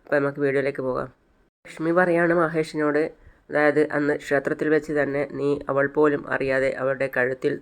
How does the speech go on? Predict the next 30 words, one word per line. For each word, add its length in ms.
താലി 240
കെട്ടാൻ 320
വേണ്ടി 200
ശ്രമിച്ചു. 500
അന്ന് 420
തന്നെ 260
അത് 240
തെറ്റാണെന്ന് 540
ഞങ്ങളെല്ലാവരും 720
നിന്നോട് 280
പറഞ്ഞിരുന്നു. 540
എന്നാൽ 340
നീ 260
ആ 140
തെറ്റ് 420
തന്നെ 220
വീ-, 320
വീണ്ടും 260
വീണ്ടും 320
ആവർത്തിച്ചു 460
കൊണ്ടേയിരിക്കുന്നു. 640
ചന്ദ്രികയ്ക്ക് 800
ഇഷ്ടമില്ലാത്ത 560
ഒരു 260
കാര്യവും 360
നീ 100
ചെയ്യാൻ 360
പാടില്ല. 400
ദേ 140
നോക്ക്, 400